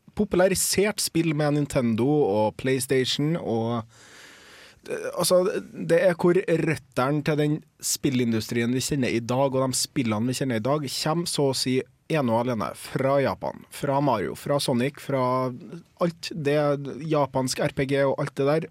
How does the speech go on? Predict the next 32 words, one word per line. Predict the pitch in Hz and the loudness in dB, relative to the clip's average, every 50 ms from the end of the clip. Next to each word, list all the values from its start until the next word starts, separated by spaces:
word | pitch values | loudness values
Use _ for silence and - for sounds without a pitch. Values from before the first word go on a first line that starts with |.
| - | -6
Mye | 151 143 143 151 165 175 - | -4 0 0 2 2 0 0
har | - 147 147 147 156 - - _ | 0 2 2 2 0 -4 -10 _
tatt | - - 165 156 160 160 165 - | -6 -4 -2 -2 -2 -4 -6 -4
rett | - 160 139 143 139 - | -4 -2 -2 -2 -4 -4
og | 156 143 | -6 -6
slett | - 147 143 - - - | -4 -4 -6 -6 -8 -12
fra | - - - 135 135 147 151 - - - - - - - - | -12 -6 -4 -2 -2 -2 -2 -4 -10 -20 -20 -20 -20 -6 -4
den | 131 135 131 | -2 -2 -2
spillutviklingen | - - 151 139 131 123 - - 123 120 123 110 - 117 104 110 117 117 | -2 -4 -4 -2 -2 -4 -6 -6 -4 -4 -4 -4 -4 -4 -2 -2 -2 -2
som | - 143 - | -4 -6 -6
kom | - 143 139 139 131 | -4 -4 -4 -2 -2
på | 139 139 - | -2 -2 -2
åtti-nittitallet | - - - - - 123 127 135 139 139 127 - - 113 107 113 107 101 110 120 131 139 | -4 -8 -10 -6 -2 -2 0 0 0 -2 -4 -4 -4 -4 -2 -2 -2 -2 -2 -2 -2 -4
i | - 127 127 131 131 135 | -4 -2 -2 -2 0 0
Japan. | 135 120 117 - 135 151 208 214 - - - - - - - - - | 0 0 0 0 0 0 0 0 -2 -8 -20 -20 -20 -20 -20 -20 -4
Så | - 147 156 | 0 0 2
en | 170 165 160 | 2 2 2
liten | 165 175 165 139 143 - | 2 2 2 0 -2 -2
omasj, | - 175 160 160 156 151 160 180 208 165 - - - - - - | -2 0 0 2 4 4 4 4 2 2 0 -2 -4 -4 -2 0
og | 156 143 143 139 135 | 2 4 4 4 2
jeg | 135 135 135 - - 139 156 | 2 -2 -2 -4 -2 -2 -2
tenkte | 151 147 151 147 | -2 0 0 0
vi | 147 143 | 0 0
skulle | - - 143 131 120 | 0 0 0 0 0
gå | 113 123 131 135 139 139 - 180 156 139 139 | 2 2 4 4 4 4 2 2 0 2 2
rundt | 139 147 165 165 - - _ - | 2 2 0 -2 -4 -10 _ -4
i | 233 165 143 | -2 0 2
rommet | 143 131 113 113 139 | 2 2 2 2 2
her | 160 160 135 | 0 0 0
og | 107 135 | 0 0
høre | 143 143 - | 0 0 -2
hva | - - - 185 | -4 -4 -2 -2